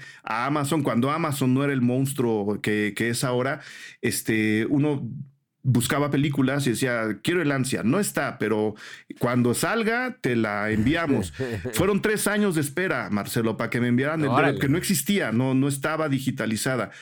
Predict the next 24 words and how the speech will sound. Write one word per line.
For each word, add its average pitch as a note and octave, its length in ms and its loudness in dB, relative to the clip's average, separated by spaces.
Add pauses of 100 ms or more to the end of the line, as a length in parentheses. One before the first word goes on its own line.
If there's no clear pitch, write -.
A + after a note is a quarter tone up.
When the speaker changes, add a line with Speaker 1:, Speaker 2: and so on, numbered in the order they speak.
(280)
Speaker 1:
Ahora, E3+ 720 0
aunque G#2 280 0
existe C#3+ 400 0
en C#3 80 2
D C#3+ 100 2
V C#3 140 0
D C#3 100 2
y C#3 60 2
Blu-ray, C3+ 420 0
difícil B2 560 0
de A#2 240 2
ele-, A2+ 280 -2
de, G#2 340 0
de A2 100 -2
encontrar, A#2 520 -2 (360)
la A#2 140 0
película C#3+ 340 0
se C#3 140 0
puede D3 320 0
ver C#3+ 280 -2
en A2 1000 2
Apple C#3 320 -2
T D3 120 2
V C#3 300 0